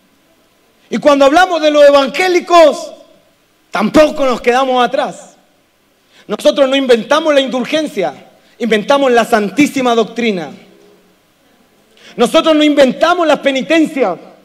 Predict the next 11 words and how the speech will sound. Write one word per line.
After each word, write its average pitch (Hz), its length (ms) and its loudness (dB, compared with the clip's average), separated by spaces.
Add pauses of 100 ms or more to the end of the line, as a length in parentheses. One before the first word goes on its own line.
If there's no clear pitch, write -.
(340)
inventamos 277 560 0
una 285 180 0
manera 254 500 0
digna 285 440 0
para 220 180 0
los 202 220 -4
hijos 190 260 -8
de 156 120 -4
Dios 147 500 -14
de 180 100 -6
vestirse. 165 680 -10